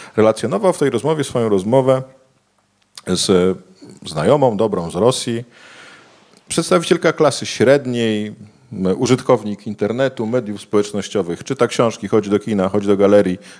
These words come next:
liberałka, takie w niemal zachodnim stylu. E, i w pewnym momencie, kiedy była dyskusja na temat, e, Kuryli i tego, że tam jest znowu szansa na odprężenie, że może podpisać ten traktat, a może by tam Rosja się z-, z-, zrzekła tej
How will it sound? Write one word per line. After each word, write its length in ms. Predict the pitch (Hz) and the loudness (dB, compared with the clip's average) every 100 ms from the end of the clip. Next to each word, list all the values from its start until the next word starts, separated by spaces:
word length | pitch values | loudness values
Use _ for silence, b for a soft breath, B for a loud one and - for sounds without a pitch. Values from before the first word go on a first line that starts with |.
| B | B
liberałka, 600 | 117 120 120 117 107 95 | -2 2 4 4 2 -2
takie 280 | 95 92 90 | -6 -8 -8
w 100 | - | -6
niemal 300 | 107 98 92 | -2 -2 -2
zachodnim 520 | 92 - 90 87 87 | -4 -4 -4 -6 -8
stylu. 420 | - - 76 - - B B B B B B - | -10 -12 -12 -12 -16 B B B B B B -8
E, 480 | - 85 87 85 85 110 - - - | -2 2 2 2 0 -6 -16 -18 -4
i 140 | 95 | -2
w 100 | 95 | 0
pewnym 360 | - 143 151 127 | 0 0 0 0
momencie, 580 | 113 104 123 127 135 127 | 2 2 2 0 0 0
kiedy 520 | 120 107 107 107 104 - B B - | 0 0 6 6 6 0 B B 0
była 220 | 107 107 | 4 4
dyskusja 480 | 98 - 120 - 110 | 2 -6 -6 -2 -2
na 100 | 98 | -2
temat, 560 | 110 104 98 98 - 101 95 95 92 95 | -2 0 0 -2 -6 0 2 4 2 0
e, 60 | 98 - _ | -4 -16 _
Kuryli 560 | - 101 120 87 80 98 - _ _ _ _ _ _ - - | 2 4 4 2 -4 -10 -20 _ _ _ _ _ _ -16 -8
i 100 | 92 | -4
tego, 340 | 95 90 90 | -2 0 0
że 340 | 87 87 87 87 | -2 0 2 2
tam 240 | 87 82 | 0 -2
jest 200 | 82 - | -4 -6
znowu 420 | 87 92 85 82 95 98 | 0 0 0 -4 -8 -6
szansa 380 | - 95 92 87 | 0 0 0 -2
na 200 | 82 78 | -2 -6
odprężenie, 720 | - - 85 101 135 113 95 | -8 -10 -6 -2 0 0 -2
że 100 | 82 | -2
może 240 | 82 82 | -2 -2
podpisać 580 | 82 80 135 131 95 - | -2 -2 -2 0 0 0
ten 180 | 87 90 | -6 -2
traktat, 600 | 107 127 - 110 90 82 | 0 0 0 0 0 -2
a 40 | |
może 240 | 82 80 | -10 -10
by 80 | 80 | -10
tam 180 | 78 82 | -6 -6
Rosja 300 | 85 - 82 | -4 -6 -8
się 160 | - 80 | -8 -10
z-, 60 | |
z-, 500 | 80 82 82 87 80 | -10 -14 -14 -14 -14
zrzekła 500 | 82 78 98 120 113 | -12 -10 -8 -6 -4
tej 220 | - 92 | -2 -2